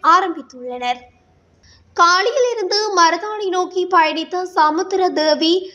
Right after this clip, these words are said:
தொடருந்து பாடத்துறை தொடர்ந்த நிலையத்திற்கு அருகில் தொழில்நுட்ப கோளாறால் பாதிக்கப்பட்டுள்ளதாக தொடருந்து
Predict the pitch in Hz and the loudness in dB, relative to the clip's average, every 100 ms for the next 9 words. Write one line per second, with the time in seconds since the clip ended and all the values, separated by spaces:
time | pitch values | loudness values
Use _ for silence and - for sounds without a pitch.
0 | _ _ 370 359 427 427 370 370 392 381 | _ _ 2 2 0 -4 -4 -4 -2 4
1 | 339 339 359 381 370 359 311 302 311 339 | 4 4 -2 -6 -8 -2 -2 -2 -2 -4
2 | 311 294 320 311 330 - 320 294 285 330 | -4 -4 -4 -2 -4 2 4 4 2 -4
3 | 370 - _ _ - 381 403 453 440 - | -6 -8 _ _ 2 4 4 0 -4 -6
4 | 392 381 339 339 330 320 320 330 339 311 | -4 2 4 6 4 4 0 -2 0 0
5 | 311 349 370 349 311 320 302 285 285 277 | 0 -4 -8 -8 -6 -6 -2 2 2 2
6 | 370 392 - - _ - 359 381 403 381 | -2 -6 -8 -20 _ 2 4 4 0 -4
7 | 349 | -4